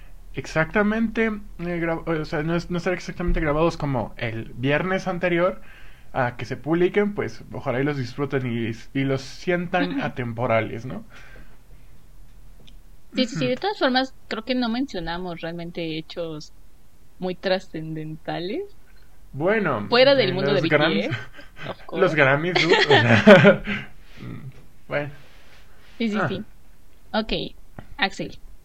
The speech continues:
Speaker 2: dime, ¿cómo estuvo tu semana? Porque ya sabes que de repente yo me pongo a hablar demasiado, así que me gustaría que iniciaras tú contando.
Speaker 1: <laughs> Como quieres, eh, pues mira,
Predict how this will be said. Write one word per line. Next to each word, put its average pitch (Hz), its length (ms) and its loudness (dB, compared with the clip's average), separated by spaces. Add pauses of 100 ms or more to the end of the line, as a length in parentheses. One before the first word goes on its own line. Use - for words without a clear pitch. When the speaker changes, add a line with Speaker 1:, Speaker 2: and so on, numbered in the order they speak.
(120)
Speaker 2:
dime, 202 240 -2
¿cómo 269 140 0
estuvo 339 220 0
tu - 80 -8
semana? 147 360 -4 (140)
Porque 165 320 -4 (680)
ya 214 80 -4
sabes 226 180 -2
que 208 100 -2
de 170 80 4
repente 175 320 -4
yo 170 280 -4 (300)
me 160 100 -6
pongo 170 200 -8
a 170 40 -4
hablar 165 200 -4
demasiado, 160 400 -6
así 175 160 -10
que 156 160 -8
me 156 100 -10
gustaría 185 280 -12
que 233 100 -8
iniciaras 165 420 -8
tú - 140 -14
contando. - 360 -10 (560)
Speaker 1:
<laughs> - 600 -14
Como 254 240 -4
quieres, 277 360 0
eh, 175 240 0 (480)
pues 185 160 4
mira, 180 460 4